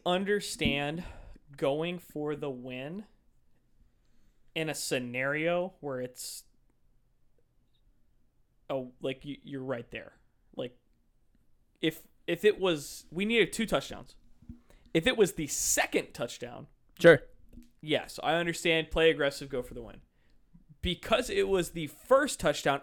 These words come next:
Speaker 1: I do not understand going for it on the first. Because missing it destroyed all of the momentum that came from that
Speaker 2: Mm-hmm.
Speaker 1: touchdown.
Speaker 2: Yeah.
Speaker 1: The energy was gone.
Speaker 2: I agree, 'cause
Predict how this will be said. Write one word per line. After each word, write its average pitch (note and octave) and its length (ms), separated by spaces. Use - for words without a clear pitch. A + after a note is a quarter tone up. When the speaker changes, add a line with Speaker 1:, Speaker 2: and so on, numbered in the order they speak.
Speaker 1:
I D#3+ 160
do E3+ 360
not G3 320
understand D#3 640
going D3 240
for C3+ 180
it B2+ 120
on B2 120
the C#3+ 60
first. - 440
Because E3 300
missing E3 560
it - 180
destroyed G#3 1040
all A#3 400
of G#3+ 200
the A3+ 100
momentum G3+ 600
that E3+ 160
came E3+ 220
from D#3 180
that C#3 120
Speaker 2:
Mm-hmm. C#3+ 140
Speaker 1:
touchdown. D#3+ 300
Speaker 2:
Yeah. C3+ 240
Speaker 1:
The F#3 240
energy A#3 500
was F3 260
gone. C3 420
Speaker 2:
I G#3+ 140
agree, F#3 340
'cause F3 600